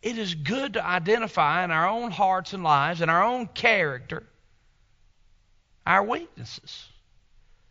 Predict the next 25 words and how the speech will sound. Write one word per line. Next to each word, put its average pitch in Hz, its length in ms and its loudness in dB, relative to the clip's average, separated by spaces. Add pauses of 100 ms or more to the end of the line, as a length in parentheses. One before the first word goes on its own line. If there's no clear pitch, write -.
(560)
It's 214 160 -2
good 302 260 4
to 285 80 8
identify 233 540 6
the 190 120 -2
chinks 269 480 0
in 214 80 0
our 196 180 6
armor, 208 480 4
because 185 800 4 (1200)
if 131 120 -10
we 208 100 -2
walk 214 360 2
around 196 600 2 (920)
with 160 160 -2
our 170 200 4
nose 190 480 2
up 190 160 -4
in 175 100 -4
the 170 120 -2
air 170 460 0 (2250)
and 151 120 2
our 165 160 4 (160)
pompous 208 600 0
religion 156 840 0